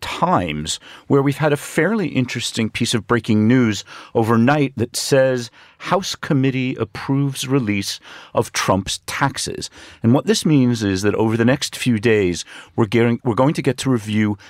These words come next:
six years' worth of tax returns at the federal level that President Trump has been trying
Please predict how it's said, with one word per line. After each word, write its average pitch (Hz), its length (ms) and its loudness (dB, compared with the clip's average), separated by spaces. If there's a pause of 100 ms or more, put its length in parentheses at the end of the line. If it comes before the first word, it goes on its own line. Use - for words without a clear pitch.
(160)
six - 680 -4
years' 101 720 0
worth 80 460 -2 (480)
of - 160 -2
tax - 400 -4
returns 82 480 -2
at 82 80 -4
the 92 80 -4
federal 98 560 0
level 78 400 -2 (320)
that - 180 0
President 156 460 -2
Trump 104 300 -2
has 101 120 -4
been 92 200 -2
trying 92 560 2